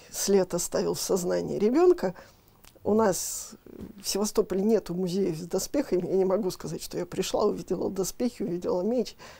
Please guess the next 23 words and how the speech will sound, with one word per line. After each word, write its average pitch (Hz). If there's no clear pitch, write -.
и -
заболела. 190
Был 254
момент 240
в -
жизни, 294
когда 214
переломный, 247
у 185
всех -
он 180
бывает. 202
И 196
в 196
девяносто 247
седьмом 233
году 381
я 269
увидела 269
передачу 247
по 220
телевидению 202
севастопольскому. 185